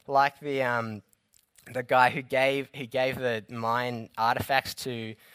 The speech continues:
to his cleaner, like the guy who threw the Enigma into the, into the garbage. Those guys missed something awesome 'cause they, they didn't know what it was. But that's nothing what the guys in the Bible miss out on,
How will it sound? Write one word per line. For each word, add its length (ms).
to 120
his 160
cleaner, 380
like 180
the 80
guy 260
who 160
threw 360
the 140
Enigma 580
into 320
the, 220
into 240
the 80
garbage. 640
Those 280
guys 380
missed 400
something 420
awesome 640
'cause 200
they, 360
they 200
didn't 360
know 380
what 300
it 160
was. 600
But 80
that's 200
nothing 400
what 140
the 80
guys 320
in 60
the 100
Bible 340
miss 260
out 160
on, 160